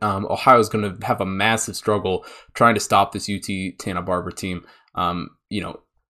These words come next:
I would, I would give the slight edge here to U C Santa Barbara. So U C Santa Barbara, um,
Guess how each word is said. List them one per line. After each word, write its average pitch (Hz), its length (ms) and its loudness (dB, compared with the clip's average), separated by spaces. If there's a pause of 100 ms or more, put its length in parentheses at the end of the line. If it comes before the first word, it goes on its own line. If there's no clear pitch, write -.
(120)
I 113 140 4
would, 139 140 10
I 135 80 8
would 151 160 8
give 180 160 8
the 156 80 4
slight 147 260 8
edge 131 160 4
here 131 140 4
to 113 140 -4
U 107 60 0
C 104 140 -4
Santa 95 220 -4
Barbara. 87 260 -2
So 87 220 -4
U 143 80 4
C 147 160 4
Santa 117 240 2
Barbara, 101 600 4 (280)
um, 85 400 -6